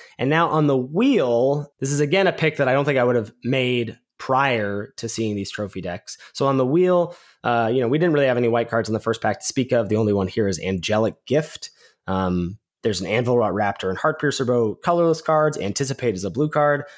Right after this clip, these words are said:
but Gruesome Scourger, that card that showed up in a lot of those trophy decks,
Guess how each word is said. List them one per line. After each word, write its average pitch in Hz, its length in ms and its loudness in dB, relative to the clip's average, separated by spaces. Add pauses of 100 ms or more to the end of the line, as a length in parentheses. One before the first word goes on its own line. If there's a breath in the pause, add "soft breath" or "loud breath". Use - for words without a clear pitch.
(120 loud breath)
but 82 200 -6
Gruesome 196 600 0
Scourger, 135 1000 2
that 107 160 -4
card 123 200 0
that 131 100 0
showed 139 200 2
up 135 180 -2
in 123 140 0
a 107 160 -2
lot 113 420 0
of 139 80 -4
those 147 180 0
trophy 156 360 -2
decks, 110 460 -4